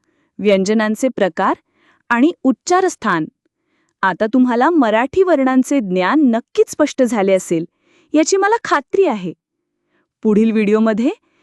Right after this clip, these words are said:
मी तुम्हाला एक सोपं आणि लक्षात राहण्यासारखं तंत्र शिकवणार आहे, ज्यामुळे व्यंजन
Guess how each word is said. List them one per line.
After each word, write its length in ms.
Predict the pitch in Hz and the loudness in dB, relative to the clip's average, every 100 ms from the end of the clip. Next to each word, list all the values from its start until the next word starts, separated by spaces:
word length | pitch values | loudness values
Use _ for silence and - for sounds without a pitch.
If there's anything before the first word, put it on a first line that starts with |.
| _ - | _ 0
मी 140 | 320 370 | 2 2
तुम्हाला 340 | 349 349 392 | 2 2 0
एक 160 | 403 - | 0 -2
सोपं 560 | - 302 240 - - 403 - | -4 -2 -2 -2 -2 -2 0
आणि 160 | 339 359 | 0 2
लक्षात 480 | 240 - - 415 | 2 0 -4 -2
राहण्यासारखं 600 | 330 302 247 254 247 - 392 | 0 2 0 0 -2 -2 -2
तंत्र 280 | 320 302 381 | 0 2 2
शिकवणार 480 | 381 269 240 220 185 | 0 -2 -2 -2 -2
आहे, 220 | 180 175 - _ _ _ _ _ - | -4 -8 -14 _ _ _ _ _ -8
ज्यामुळे 480 | 180 190 190 190 226 440 _ _ _ _ | -2 -2 0 0 0 -2 _ _ _ _
व्यंजन 480 | 185 214 208 208 277 | -2 0 2 2 0